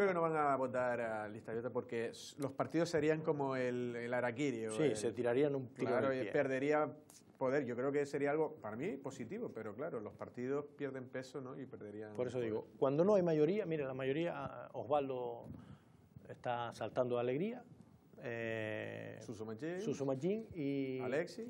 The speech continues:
Speaker 1: y la sorpresa, Alexis Tejera
Speaker 2: Sí, la han
Speaker 1: con
Speaker 2: premiado.
Speaker 1: ha-, habrá hecho un buen trabajo, eh, es que ni lo dudo, vamos, porque lo que, lo que yo palpaba desde fuera.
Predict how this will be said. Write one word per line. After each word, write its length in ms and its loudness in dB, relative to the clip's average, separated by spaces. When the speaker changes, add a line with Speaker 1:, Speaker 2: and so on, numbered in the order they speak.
Speaker 1:
y 80 -4
la 120 0
sorpresa, 560 -6
Alexis 340 -8
Tejera 320 -2
Speaker 2:
Sí, 60 -6
la 80 -2
han 40 -4
Speaker 1:
con 60 -6
Speaker 2:
premiado. 520 -6
Speaker 1:
ha-, 220 -8
habrá 240 -4
hecho 160 -6
un 80 -8
buen 160 -8
trabajo, 460 -6
eh, 340 -12
es 60 -18
que 120 -4
ni 100 4
lo 120 4
dudo, 280 0
vamos, 280 -8
porque 400 -12
lo 140 -8
que, 260 -8
lo 120 -6
que 100 -6
yo 140 -4
palpaba 440 -2
desde 140 -12
fuera. 360 0